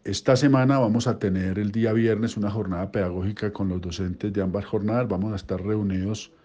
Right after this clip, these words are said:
de manera virtual desde las ocho de la mañana hasta las cuatro de la tarde. En la mañana tendremos trabajo con un proyecto de paz y reconciliación, que igualmente lo vamos a desarrollar en la tarde con los docentes de la tarde.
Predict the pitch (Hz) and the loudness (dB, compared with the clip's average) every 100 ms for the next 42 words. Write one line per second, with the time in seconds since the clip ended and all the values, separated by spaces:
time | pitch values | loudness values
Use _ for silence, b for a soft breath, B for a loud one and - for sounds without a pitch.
0 | b b b b - 113 101 98 104 110 | b b b b -4 0 2 2 2 2
1 | 101 - 98 95 104 104 92 95 92 104 | 0 0 0 0 0 0 0 -2 -2 0
2 | 104 95 90 95 98 107 87 - 85 - | 0 0 0 -4 -2 -2 -2 -4 -4 0
3 | 104 113 131 123 123 127 - _ _ b | 0 2 4 4 4 0 -4 _ _ b
4 | b b b b - 101 98 101 104 104 | b b b b -8 -4 0 0 2 2
5 | 107 117 113 107 95 98 101 101 - 101 | 2 0 0 0 2 2 0 -2 -2 0
6 | 95 98 104 104 90 80 - 107 95 107 | 0 -2 -4 -4 -4 -6 -10 -6 -4 -2
7 | 107 107 101 - 101 - 90 110 95 98 | 0 0 0 -2 -2 -2 -4 -2 -2 -4
8 | 95 87 87 87 - 135 147 110 92 95 | -4 -6 -6 -6 -2 -2 0 0 0 -2
9 | 95 101 92 101 98 98 90 87 98 101 | -2 -2 -2 -2 -4 -4 -4 -4 -4 -4
10 | - 87 95 98 98 98 107 107 107 - | -6 -8 -8 -6 -4 -4 -4 -4 -4 -6
11 | 131 - 92 85 95 95 131 165 | -8 -6 -4 -4 -4 -4 -4 -8